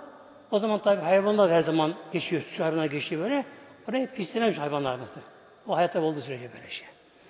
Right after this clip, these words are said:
Bir gün çoban hayvanları getirirken, onu sokağına geçirirken bakıyor, inek de başlıyor oraya iş-, işleyemez. Pisliğe başlıyor böylece.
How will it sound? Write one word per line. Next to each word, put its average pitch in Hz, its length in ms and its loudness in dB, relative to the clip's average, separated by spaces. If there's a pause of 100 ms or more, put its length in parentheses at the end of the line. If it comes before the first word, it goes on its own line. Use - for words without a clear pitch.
(320)
Bir 277 160 4
gün 247 220 4
çoban 233 560 2
hayvanları 220 280 6
getirirken, 220 520 2
onu 214 120 2 (420)
sokağına 202 300 0
geçirirken 220 540 0
bakıyor, 269 460 2 (480)
inek 208 260 6
de 262 100 -2
başlıyor 233 320 0
oraya 247 140 2
iş-, 233 280 -10 (300)
işleyemez. 208 480 -4 (140)
Pisliğe 226 260 -4
başlıyor 147 360 -2
böylece. 127 300 -8